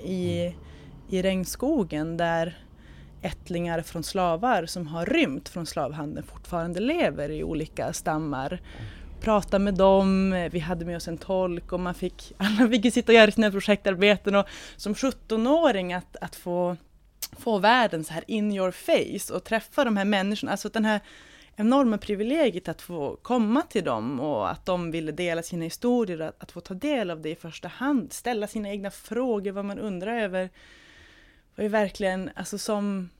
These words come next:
Speaker 1: alltså som sjuttonåring, alltså man var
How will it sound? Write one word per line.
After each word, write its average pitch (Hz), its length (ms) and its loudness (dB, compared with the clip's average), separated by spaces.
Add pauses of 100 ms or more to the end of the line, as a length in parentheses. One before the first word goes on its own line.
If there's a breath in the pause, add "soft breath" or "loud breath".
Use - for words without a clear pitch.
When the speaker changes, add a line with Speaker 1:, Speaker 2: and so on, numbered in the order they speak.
(800)
Speaker 1:
alltså 196 220 -10
som 202 380 -8
sjuttonåring, 190 560 -8
alltså 185 160 -10
man 185 180 -4
var 214 140 -2